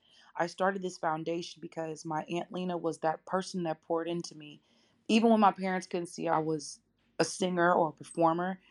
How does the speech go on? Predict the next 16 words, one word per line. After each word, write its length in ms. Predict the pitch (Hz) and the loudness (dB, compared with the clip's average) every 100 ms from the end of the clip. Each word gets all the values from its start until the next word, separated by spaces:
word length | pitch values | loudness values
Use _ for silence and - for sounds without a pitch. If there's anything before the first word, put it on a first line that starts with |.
| _ _ | _ _
she 180 | - - | -8 -4
was 160 | 180 - | -4 -6
constantly 580 | - 196 214 214 185 180 | 2 6 6 6 2 0
saying, 360 | - 170 160 | 2 0 2
like, 180 | 156 147 | 0 -2
"I 40 | |
see 360 | 139 - 180 170 | -6 -4 4 6
it, 140 | 170 - | 6 4
I 60 | 135 | -4
know 240 | 151 156 | 2 4
it, 80 | 156 | 4
I 60 | 143 | 2
see 300 | - - 165 | -4 0 2
it 60 | |
in 140 | 160 156 | 2 0
you." 300 | 151 151 | 0 -2